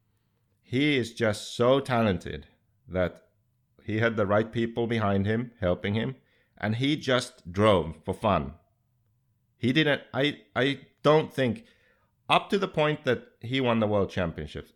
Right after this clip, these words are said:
I could be wrong, but this is my opinion. I don't think he has really wanted it bad and really worked for it. Like, really, like, "Fuck, this is really what I want to do." Like, no, it's just, yes, he's driven a lot,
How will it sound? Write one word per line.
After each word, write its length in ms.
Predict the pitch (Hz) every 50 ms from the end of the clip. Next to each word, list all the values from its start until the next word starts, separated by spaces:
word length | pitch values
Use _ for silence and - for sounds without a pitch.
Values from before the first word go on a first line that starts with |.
| _ -
I 140 | 117 143
could 260 | 143 - 214 196 175 147
be 100 | 131 107
wrong, 240 | 92 78 71 73 - _ -
but 180 | 95 - -
this 200 | - 123 120 -
is 100 | 110 98
my 140 | 101 95 90
opinion. 380 | 82 76 - 85 76 71 71 - _ _ _ _ _ _ _ _ _ _ _ -
I 160 | 143 180 190
don't 280 | 185 185 180 175 - -
think 240 | 165 156 147 143
he 240 | - 151 147 147 147
has 320 | 143 131 117 110 98 104 - _ _ _ _ _ _ _ _ _ -
really 720 | 80 87 101 110 123 131 131 135 131 127 120 113 107 107 - _ _ - - -
wanted 420 | 90 104 113 117 113 117 123 107
it 220 | 101 90 - 80 80
bad 320 | 101 104 104 104 101 95
and 320 | 92 87 82 82 92 95 104
really 380 | 110 113 113 113 107 104 98
worked 480 | 85 95 98 101 104 101 90 85 - -
for 200 | - 87 76 69
it. 260 | - - - _ _ _ -
Like, 200 | 90 92 90 - -
really, 520 | 98 90 - 123 135 131 123 117 110 101
like, 200 | 92 90 85 - - _ _ -
"Fuck, 380 | - 117 120 117 107 - -
this 180 | 107 110 101 -
is 60 | 104
really 260 | 101 110 110 110 107
what 140 | 101 101 95
I 60 | 92
want 200 | 90 92 90 90
to 60 | - 87
do." 220 | 95 95 92 90
Like, 200 | 80 78 76 - - - - - - - _ _ _ _ _ _ _
no, 240 | - 113 139 139 120
it's 160 | 120 - -
just, 300 | - 156 151 - - - _ _ _ _ _ _ _ _ -
yes, 240 | 320 190 185 -
he's 140 | - 139 104
driven 380 | 87 87 104 131 147 151 135 127
a 60 | 117
lot, 380 | 104 98 113 151 - - -